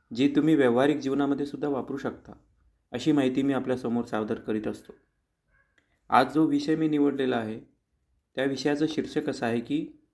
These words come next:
आपल्या मानसिक ऊर्जेचं व्यवस्थापन कसं करावं. ज्या पद्धतीने आपण सकाळी उठतो,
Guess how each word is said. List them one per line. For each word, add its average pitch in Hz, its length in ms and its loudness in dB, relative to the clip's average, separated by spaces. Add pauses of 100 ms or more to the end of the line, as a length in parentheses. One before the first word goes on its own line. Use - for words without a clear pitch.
(800)
आपल्या 151 260 2
मानसिक 135 500 0
ऊर्जेचं 127 560 0 (1400)
व्यवस्थापन 143 600 4
कसं 143 240 -4
करावं. 110 340 -6 (1900)
ज्या 131 120 6
पद्धतीने 143 540 2
आपण 131 240 -2
सकाळी 131 280 -2
उठतो, 135 600 -2